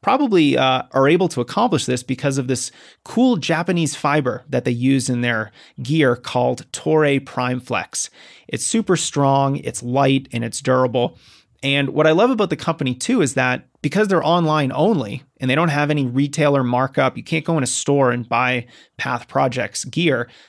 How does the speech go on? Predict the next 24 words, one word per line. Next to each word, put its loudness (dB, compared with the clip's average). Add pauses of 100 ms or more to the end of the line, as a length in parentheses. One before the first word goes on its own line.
(180)
their -2
stuff -2
is 0
actually 0
quite 0
affordable. -4 (220)
So 0 (280)
I -2
can't 2
say 4
enough 0
good 4
things 2
about 2
this -6
company. -2
I -6
hope 0
you'll 0
see -2
what -2
they're 0
all 0
about -2